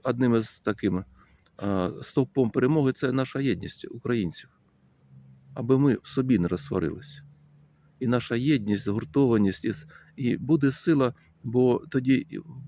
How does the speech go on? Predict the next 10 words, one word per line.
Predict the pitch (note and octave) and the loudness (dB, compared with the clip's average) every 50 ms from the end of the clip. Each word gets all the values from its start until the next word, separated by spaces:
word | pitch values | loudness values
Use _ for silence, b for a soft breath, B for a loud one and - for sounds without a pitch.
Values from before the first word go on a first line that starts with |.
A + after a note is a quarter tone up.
| - - | -10 -2
весь | - C#3+ C#3 B2+ | 0 0 0 0
світ | - - - - - C#3 D3+ C3+ G2+ - - _ b b b b b _ _ | -2 -8 -8 -6 0 2 2 2 2 0 -8 _ b b b b b _ _
буде | - A2 A#2 A2+ G2 F#2+ G2 | -14 -6 -2 -2 0 0 -2
з | F2+ - | -2 -2
нами. | - G2+ E2 E2 - - - _ _ _ _ _ _ _ _ _ _ _ _ _ _ _ - | -2 -2 -2 -2 -6 -12 -18 _ _ _ _ _ _ _ _ _ _ _ _ _ _ _ -10
Бо | - A2+ B2 A#2+ | -4 0 2 4
ми | C3+ C#3 A#2 | 4 4 2
самі | - - C3+ A#2 A2+ G#2 | 0 -2 0 0 0 0
в | - | -2
собі | - - A2 G#2+ B2 D#3 F3+ F3+ | -2 -4 -4 -2 0 -2 -2 -2